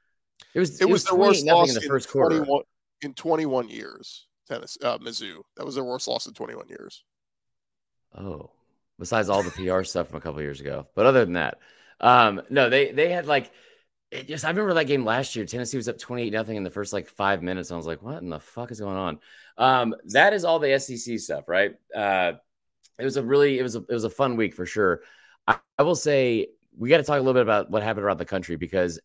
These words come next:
Speaker 1: outside of this little bubble, college football was awesome this weekend. It made no fucking sense. There wasn't a single thing that happened that made any sense. I don't know if you've seen the, the latest, uh, A P poll that came out, but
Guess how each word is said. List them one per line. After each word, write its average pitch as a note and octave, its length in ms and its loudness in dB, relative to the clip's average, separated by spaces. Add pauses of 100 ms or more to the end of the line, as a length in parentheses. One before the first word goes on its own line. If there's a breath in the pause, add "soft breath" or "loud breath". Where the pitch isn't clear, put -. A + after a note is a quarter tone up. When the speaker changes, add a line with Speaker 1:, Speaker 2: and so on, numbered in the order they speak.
Speaker 1:
outside C3 580 0
of E2+ 220 -10
this A2+ 440 -8 (440)
little B2 220 -4
bubble, C#3 460 -4 (880)
college D#3 220 -2
football C#3 200 -2
was F2 200 -8
awesome F2 340 -8
this C#2+ 160 -16
weekend. D2 360 -10
It C#3+ 120 -4
made C#3+ 160 2
no E3 160 4
fucking C#3 360 -4
sense. C#3+ 400 -2
There C#3+ 120 -2
wasn't C3 180 0
a A2 40 -6
single F#3+ 280 -6
thing D#3+ 180 -4
that B2+ 80 -2
happened B2 300 -4
that A2+ 40 -8
made A2 140 -2
any A2+ 160 -4
sense. G2+ 400 -6 (380 soft breath)
I - 60 0
don't D#3 80 0
know F3 40 2
if D3+ 80 -6
you've D3 120 -8
seen D#3+ 220 -6
the, B2+ 140 0
the A#2 140 -4
latest, B2+ 360 0
uh, F#2+ 560 -2 (160)
A C3 160 0
P C3+ 180 -4
poll G#2+ 220 -2
that F#2 80 -4
came F#2+ 180 -4
out, E2 300 -2 (1120)
but - 280 -2